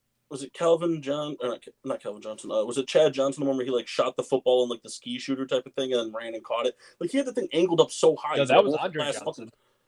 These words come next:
Speaker 1: he's, like, a world-class sprint-, oh, man, I just turned on the fucking T V and Joe Buck's face was on it. Gross.
Speaker 2: Ugh.
Speaker 1: <laughs>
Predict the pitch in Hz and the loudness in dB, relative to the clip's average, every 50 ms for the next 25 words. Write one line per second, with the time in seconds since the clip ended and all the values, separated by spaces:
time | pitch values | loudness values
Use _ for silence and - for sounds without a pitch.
0 | _ _ _ _ _ - - 160 165 165 175 147 139 156 170 170 151 - - 165 | _ _ _ _ _ -14 -12 -10 -6 -4 -2 -2 0 0 -2 -2 -4 -2 -2 -2
1 | 151 143 - - 160 147 - 131 127 117 113 135 131 - 139 143 156 147 - 165 | 0 -2 -2 -6 -10 -12 -10 -12 -14 -12 -12 -10 -8 -8 -8 -6 -8 -8 -8 -6
2 | 165 156 151 131 113 - - 143 - 113 - - - 139 131 123 - 131 110 107 | -6 -6 -6 -8 -10 -10 -10 -10 -10 -10 -10 -6 -4 -2 0 0 0 0 -2 -4
3 | - - 113 110 123 123 - _ _ - 117 131 131 - - - 104 104 104 - | -6 -8 -4 -4 -4 -4 -6 _ _ -2 -2 -2 0 -2 -6 -4 -4 -6 -6 -8
4 | 104 104 107 107 110 113 113 - - - - 104 104 - - - 254 247 247 - | -8 -6 -6 -6 -4 -4 -6 -6 -8 -12 -18 -16 -10 -8 -6 -6 -6 -6 -8 -6
5 | - 277 254 - 156 139 - 226 233 - - - - - - - _ _ _ _ | 0 4 4 6 4 4 -2 -2 -4 -4 -4 -4 -4 -4 -6 -8 _ _ _ _
6 | _ _ _ _ - 622 640 659 719 740 762 784 855 880 - | _ _ _ _ -10 -8 -8 -8 -8 -8 -8 -6 -2 0 0